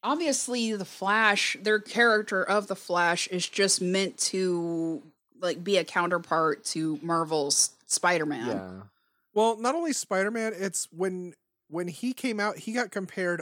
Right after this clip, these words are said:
Speaker 3: a lot because they changed his character a lot to go along with the Quicksilver from the X-Men First
Speaker 1: Oh,
Speaker 3: Class
Speaker 1: yeah.
Speaker 3: film series. So, because people really loved the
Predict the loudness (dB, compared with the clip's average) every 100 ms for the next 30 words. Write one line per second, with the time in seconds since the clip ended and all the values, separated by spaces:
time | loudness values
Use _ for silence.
0 | -4 -4 -4 -6 -2 -2 -2 -8 -20 _
1 | _ -10 -2 -2 0 -4 -6 -6 -6 -4
2 | -6 -6 -8 -6 -6 -6 -8 -12 -10 -8
3 | -6 -2 0 0 -2 -12 _ -8 -2 0
4 | 0 -4 -4 2 4 4 2 0 0 -2
5 | -2 -4 -4 -6 -4 -4 -4 -6 -4 -2
6 | -2 -2 -2 -4 -4 -4 -6 -8 -6 -8
7 | -8 -10 -10 -8 -6 -2 2 4 4 4
8 | 6 4 2 -2 -10 -16 -18 -20 -20 -20
9 | -20 _ -8 -4 -4 -4 -2 -2 -2 -4
10 | 0 2 0 -2 0 2 2 0 -8 -6
11 | -4